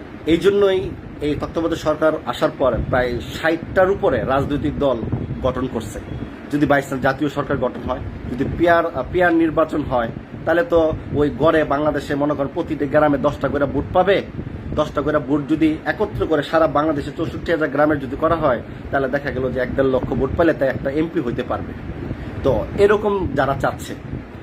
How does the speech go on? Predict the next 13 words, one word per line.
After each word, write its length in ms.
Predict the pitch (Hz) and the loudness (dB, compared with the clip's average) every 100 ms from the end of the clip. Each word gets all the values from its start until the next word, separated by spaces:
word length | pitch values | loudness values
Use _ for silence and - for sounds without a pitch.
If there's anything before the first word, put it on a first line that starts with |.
| - | -8
তো 60 | 127 | -4
এই 60 | 131 | 0
জন্যই 240 | 165 185 - | 4 4 4
কথাটা 280 | 156 151 | 2 4
বললাম, 400 | 147 139 127 120 110 | 4 2 2 0 0
ভোট 160 | 127 135 | -2 0
দিবে 220 | 147 156 156 | 2 2 2
হিন্দুস্তান 600 | 147 156 151 147 180 147 117 - - - | 2 2 0 2 4 2 -4 -14 -14 -2
আর 180 | 123 120 117 | -2 0 -2
এমপি 280 | 175 170 | -2 0
হবে 300 | 151 123 117 120 - - - - - 147 - | 0 2 0 -4 -12 -14 -14 -14 -2 -2 2
হিন্দুস্তান। 500 | 147 160 156 - 107 101 - - - | 4 4 4 2 -2 -4 -10 -12 -2
কথা 220 | 135 147 | 0 2